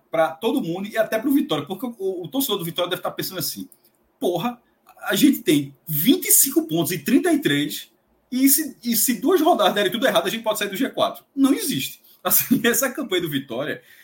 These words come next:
já era pra tá assim, é, com gordura. E o Vitória, nesse momento, ele tá numa situação que, se ele perder um jogo, ele já pode ficar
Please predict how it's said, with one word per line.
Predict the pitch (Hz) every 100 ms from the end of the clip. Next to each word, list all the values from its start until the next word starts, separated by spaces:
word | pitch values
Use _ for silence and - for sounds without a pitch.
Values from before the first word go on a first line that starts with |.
| -
já | 143 196
era | 226
pra | 233 226
tá | 220 190
assim, | 160 - 170 226 196 - _ _ _ _
é, | 151 151 131 123 117
com | 196 208
gordura. | 269 139 151 190 139 - _ _
E | 202
o |
Vitória, | 254 233 220
nesse | 220 277 262
momento, | 208 202
ele | 202
tá | 220
numa | 214
situação | - 208 220
que, | -
se | 233
ele | 226
perder | 220 175 185 269
um | 370
jogo, | 233 185 175 185 233 _ _ _ -
ele | 190
já | 208 226
pode | 214 208
ficar | 240 190 147 156 -